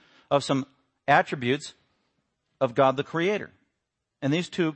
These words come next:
words beautifully go together, one emphasizing the physical nature of this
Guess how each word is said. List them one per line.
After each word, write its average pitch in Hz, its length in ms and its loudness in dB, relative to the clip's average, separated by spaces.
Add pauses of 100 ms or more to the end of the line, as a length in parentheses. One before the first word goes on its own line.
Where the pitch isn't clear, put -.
(160)
words 143 320 0
beautifully 147 460 -4
go 131 140 2
together, 123 300 0
one 123 200 0
emphasizing 131 600 0
the 107 80 -6
physical 123 360 -4
nature 147 520 -2
of 123 200 0
this 123 240 -4